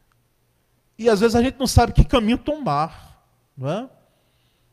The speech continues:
Mas o Espírito de Deus, nós vamos ver nos outros,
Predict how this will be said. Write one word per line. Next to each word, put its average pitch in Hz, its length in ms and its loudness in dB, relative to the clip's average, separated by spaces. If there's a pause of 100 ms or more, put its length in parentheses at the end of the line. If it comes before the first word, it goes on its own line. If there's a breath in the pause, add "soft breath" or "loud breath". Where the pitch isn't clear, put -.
(680)
Mas 151 280 -4
o 143 80 -8
Espírito 254 540 -8
de 247 140 -8
Deus, 120 680 -14 (140)
nós 127 160 -10
vamos 139 240 -8
ver 156 140 -4
nos 139 240 -8
outros, 170 760 -6